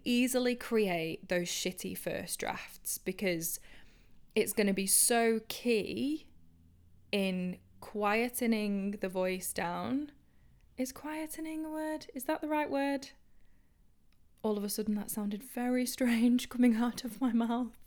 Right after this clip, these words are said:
Um, yeah, it is. Quietening it down and letting the creative side come out, the freak flag fly,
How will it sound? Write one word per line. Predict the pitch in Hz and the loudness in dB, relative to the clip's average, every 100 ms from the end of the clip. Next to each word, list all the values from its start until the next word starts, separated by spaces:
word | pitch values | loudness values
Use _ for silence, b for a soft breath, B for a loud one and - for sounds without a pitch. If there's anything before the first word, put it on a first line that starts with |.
| - B B B B B B | -20 B B B B B B
Um, | 214 208 214 190 - - - - | 6 6 6 0 -8 -20 -12 0
yeah, | 269 349 | 6 8
it | 302 226 | 8 6
is. | - | 4
Quietening | - 311 359 370 370 370 | 6 8 8 6 2 2
it | 349 240 | 2 4
down | 214 185 170 208 262 269 B B B - - | 6 6 4 4 4 2 B B B -20 4
and | 220 233 240 240 - - - - | 6 8 8 6 2 -12 -20 -14
letting | - 226 254 262 | 0 2 4 4
the | 262 | 2
creative | - 247 233 233 226 | 2 2 2 0 -2
side | 208 196 185 | -2 -4 -4
come | 196 | -6
out, | 170 - - - | -6 -8 -14 -10
the | 202 | -6
freak | 196 226 - | 0 2 0
flag | - - 78 - - | -4 -6 -6 -8 -12
fly, | - 185 180 - | -6 -4 -4 -6